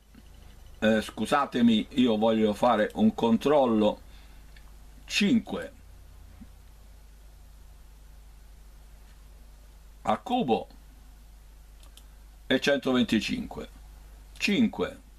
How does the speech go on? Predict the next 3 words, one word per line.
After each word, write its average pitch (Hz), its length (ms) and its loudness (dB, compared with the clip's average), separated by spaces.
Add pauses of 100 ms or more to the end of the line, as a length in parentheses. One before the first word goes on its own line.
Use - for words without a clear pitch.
(1080)
elevato 117 760 -2 (540)
a 135 120 -2
quattro 151 680 -4